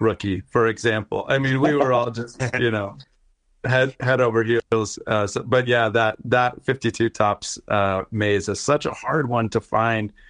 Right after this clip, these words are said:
Speaker 1: with really nice surface and color and centering. And yeah, Rated Rabbi has a, has a beauty.
Speaker 2: Yeah, for sure. I,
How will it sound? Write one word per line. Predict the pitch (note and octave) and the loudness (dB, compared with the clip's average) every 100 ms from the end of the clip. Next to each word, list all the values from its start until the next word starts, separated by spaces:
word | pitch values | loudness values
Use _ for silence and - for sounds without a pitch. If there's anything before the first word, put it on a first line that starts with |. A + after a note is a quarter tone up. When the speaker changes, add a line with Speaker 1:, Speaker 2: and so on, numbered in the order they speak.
| - - | -20 -14
Speaker 1:
with | - A#2 | -10 -2
really | B2+ C3+ | 2 2
nice | A#2+ A#2 - | 2 0 -2
surface | - B2 A#2+ A#2+ - | -2 0 0 -2 -2
and | G2 | -4
color | - A2+ A#2 A2 | 0 2 2 0
and | F#2+ F#2 | -2 -2
centering. | G#2+ G2+ F#2+ F#2 F2+ | 0 0 0 -2 -2
And | F2 E2+ | -4 -4
yeah, | G#2 F#2+ | -2 0
Rated | F#2 G#2 G2 | 2 0 0
Rabbi | F#2+ F#2+ F#2+ F#2+ | 0 0 0 -4
has | F2+ - | -6 -10
a, | - - - | -20 -20 -6
has | G2+ F2+ | -6 -4
a | |
beauty. | F2 F#2+ F2 F#2 - - - _ | -6 -4 -4 -4 -6 -20 -20 _
Speaker 2:
Yeah, | G2+ F2+ F2+ E2+ | 0 2 2 -2
for | - A2+ _ _ _ _ _ | -6 -10 _ _ _ _ _
sure. | - C3+ A#2+ | -2 2 2
I, | A#2+ | 0